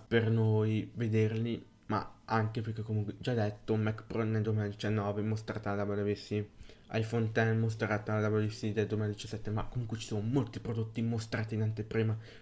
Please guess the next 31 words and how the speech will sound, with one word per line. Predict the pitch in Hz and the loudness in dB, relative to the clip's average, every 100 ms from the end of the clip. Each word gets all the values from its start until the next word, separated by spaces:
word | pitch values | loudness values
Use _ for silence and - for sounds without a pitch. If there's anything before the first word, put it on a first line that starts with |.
| - | -8
proprio | 113 110 107 | -6 -2 0
alla | 101 | 0
W | 104 | -2
W | 98 98 | -2 -2
D | 104 | -2
C, | 104 - 104 - | -4 -4 -8 -8
quindi | - 117 104 85 | -2 0 0 0
non | 110 120 | 2 2
fa | 110 | 0
strano | 113 - 117 113 117 - | -4 -4 -2 0 -2 -4
e | - | 0
non | 110 110 110 | 2 4 4
è | |
neanche | 107 104 107 | 4 2 -2
una | 104 | -4
sorpresa | - 104 - 104 98 104 107 - - - | -2 -4 -2 0 0 -2 -6 -10 -20 -14
sentire | - 117 110 117 107 | -2 -2 0 2 0
che | 107 | 0
Apple | 107 110 110 98 - - | -4 -2 -2 -2 -6 -2
avrà | 113 104 120 101 - - | -2 0 0 0 -2 -2
l'intenzione | 117 110 107 104 - 110 104 | 0 2 0 -2 0 2 2
di | 104 | 2
mostrare | 110 110 110 104 101 | 2 2 0 -2 0
il | 95 | 0
nuovo | 107 113 107 - | 0 0 0 -4
Air | - 110 | -2 -2
da | 107 | -2
quindici | 107 - 113 107 | -6 0 0 0
insieme | 104 107 110 104 | -2 -2 0 0
al | 95 | -2
tredici | - 107 110 107 - | -4 0 0 -2 -6